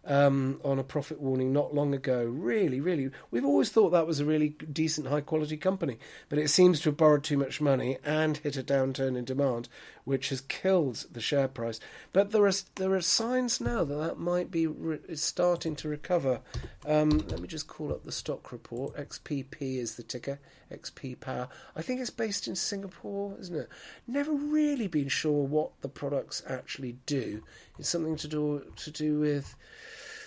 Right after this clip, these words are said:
uh, power converter solutions,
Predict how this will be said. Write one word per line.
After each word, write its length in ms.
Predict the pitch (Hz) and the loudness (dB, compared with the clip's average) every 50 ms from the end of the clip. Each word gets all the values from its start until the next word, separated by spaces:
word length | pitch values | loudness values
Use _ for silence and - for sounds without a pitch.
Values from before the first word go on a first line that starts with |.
| - - _ - | -20 -18 _ -6
uh, 440 | 165 170 170 165 165 165 156 156 156 156 - | -2 0 2 4 4 4 4 2 0 0 0
power 340 | - - 185 185 180 175 | 0 2 4 4 4 2
converter 720 | 160 - - 147 139 135 127 135 131 127 123 - - 127 | 2 0 -2 -2 -2 -2 0 2 2 2 2 0 -2 -4
solutions, 1120 | 117 - - - 135 123 127 127 123 - - - 117 110 110 107 107 110 110 - - - - | -2 -2 -2 -2 0 0 0 0 0 0 0 0 -2 -2 -4 -4 -4 -6 -4 -4 -4 -6 -6